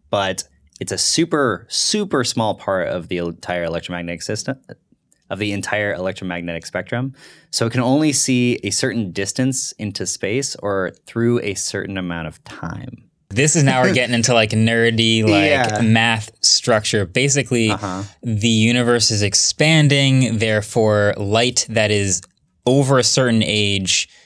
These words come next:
Speaker 2: takes longer to reach us 'cause it's coming from further away. So if
Speaker 1: Mm-hmm.
Speaker 2: it's, uh, if it's a faster, no, see, I'm, I'm gonna mess it up. I don't know exactly how to
Speaker 1: <laughs>
Speaker 2: explain it, but basically
Speaker 1: Yeah.
Speaker 2: you can only see so far into the, into the past if you can only see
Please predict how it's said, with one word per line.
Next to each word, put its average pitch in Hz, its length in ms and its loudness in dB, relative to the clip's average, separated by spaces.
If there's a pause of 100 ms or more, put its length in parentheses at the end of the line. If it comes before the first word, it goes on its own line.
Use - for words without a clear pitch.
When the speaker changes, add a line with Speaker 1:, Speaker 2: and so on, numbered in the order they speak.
(120)
Speaker 2:
takes 104 400 -2
longer 107 420 2
to 101 100 -4
reach 110 320 0
us 104 200 2
'cause 98 160 -4
it's 92 140 -4
coming 110 320 0
from 104 180 -4
further 101 400 0
away. 95 420 0
So 104 260 0
if 92 80 -2
Speaker 1:
Mm-hmm. 90 80 -4
Speaker 2:
it's, 82 220 -2
uh, 90 400 0
if 92 140 -8
it's 87 160 -6
a 78 40 -6
faster, 90 760 -4 (440)
no, 67 280 -10
see, - 200 -4
I'm, 95 160 -4 (140)
I'm 139 200 2
gonna 123 80 4
mess 90 240 -2
it - 60 -8
up. - 100 -8
I 127 100 0
don't 180 100 4
know 156 80 4
exactly 135 400 2
how 113 100 2
to 104 100 2
Speaker 1:
<laughs> 101 60 0
Speaker 2:
explain 107 260 2
it, 87 80 -4 (360)
but 131 160 2
basically 135 480 2
Speaker 1:
Yeah. 110 140 2
Speaker 2:
you 120 80 0
can 131 120 0
only 127 240 4
see 110 240 2
so 110 240 2
far 101 280 0
into 101 260 -2
the, 92 460 -2 (240)
into 104 180 -4
the 95 80 -2
past 92 500 -2
if 101 140 -8
you 95 60 -8
can 95 100 -4
only 90 200 -2
see 90 460 -2